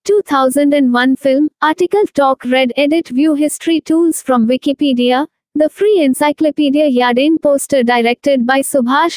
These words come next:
Ghai, screenplay by Subhash Ghai, Anuradha Tiwari, Atish Kapadia, story by Subhash Ghai, produced by Subhash Ghai, starring Jackie Shroff, Hrithik Roshan, Kareena Kapoor,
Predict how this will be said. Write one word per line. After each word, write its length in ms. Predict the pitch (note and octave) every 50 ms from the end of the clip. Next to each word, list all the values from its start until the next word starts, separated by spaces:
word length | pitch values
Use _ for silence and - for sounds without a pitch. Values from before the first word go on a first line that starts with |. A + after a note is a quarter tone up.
| - B3+
Ghai, 180 | C4+ C#4 D4 D4+ D4
screenplay 600 | - - - D4 D4 D4 C#4 - D4 D4 D#4 C4+
by 140 | A#3+ A#3+ B3
Subhash 540 | B3+ - - C4 A#3 G#3+ A#3 A#3+ C#4 D#4 - - -
Ghai, 280 | B3 C4+ C#4+ D4+ D#4 - -
Anuradha 600 | D4 D4+ D#4 D#4+ E4 F4 F4 D4+ B3+ B3 A#3 C4 - -
Tiwari, 400 | C#4 B3+ A#3 A#3 A#3 B3+ C#4+ B3+ - C4+
Atish 400 | C#4+ C#4+ C#4+ F4+ F#4 - - -
Kapadia, 540 | - C4 A#3+ - C#4 C4+ C4 C#4+ D4+ D4
story 480 | - - - C#4+ C4+ B3+ B3+ C#4+ D#4+ D4+
by 180 | B3+ C4 C4 C#4
Subhash 640 | C#4 - - C4 A3 A3+ B3+ C4+ D#4 E4 - - B3
Ghai, 260 | B3+ C4 C#4 D4+ C#4+
produced 680 | - C#4+ C4+ B3 A3+ B3+ D4 E4+ F4+ - - - B3
by 160 | A#3 B3+ B3+
Subhash 680 | C4+ C4+ - - C4 A3 A3+ B3+ C#4+ E4 E4+ - - B3
Ghai, 240 | B3 C4 C4+ D4
starring 560 | D4+ - - - C4 B3+ B3 C4 C#4+ D4+ D4 B3+
Jackie 400 | A#3+ A#3 A3+ A3+ - C4+ C4 B3+
Shroff, 400 | - - - D#4 E4+ F4 - -
Hrithik 480 | B3+ C4 C4 - - D4+ C#4 - A#3+
Roshan, 480 | B3 C4 C#4 D4 - - E4+ F4 F4 D#4
Kareena 460 | - C4 B3 B3 B3 B3 C4 C#4+ D4
Kapoor, 420 | - C4+ B3 - - D4 D#4+ D4+